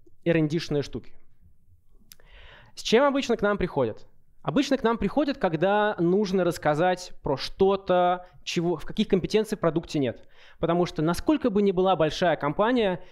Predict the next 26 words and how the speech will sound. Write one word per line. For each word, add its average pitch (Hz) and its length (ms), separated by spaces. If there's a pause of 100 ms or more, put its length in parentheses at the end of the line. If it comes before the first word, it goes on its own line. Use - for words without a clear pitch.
(120)
всегда 190 640
есть 156 360
продукт, 151 500
в - 100
который 190 440
хочет 196 480
что-нибудь 220 560
новое 190 300
попробовать, 127 680 (480)
затащить 165 800
какие-нибудь 185 560
суперновые 190 540
технологии. 156 840 (360)
Или, 170 500
а, 143 720 (120)
приходят 170 440
ребята 170 340
из, 160 420
э, 156 220
бизнес-юнита, 165 800
в - 60
котором 190 340
просто 208 380
нет 226 240
такой 202 180
компетенции. 135 760